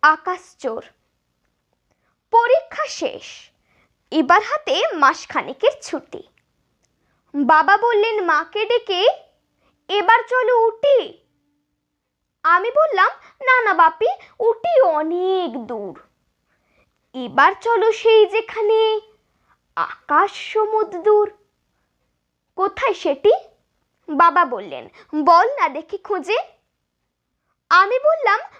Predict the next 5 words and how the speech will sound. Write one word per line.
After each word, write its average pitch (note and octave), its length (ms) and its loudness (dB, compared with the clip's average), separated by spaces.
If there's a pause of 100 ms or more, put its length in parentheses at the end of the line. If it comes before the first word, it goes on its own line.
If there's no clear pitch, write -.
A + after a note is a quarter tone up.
(120)
"বলতে B4 380 2 (120)
পারি, A4+ 680 0 (120)
এক্ষুনি A#4 1000 0
চোখ D4 380 0
বুজে।" B3 500 -8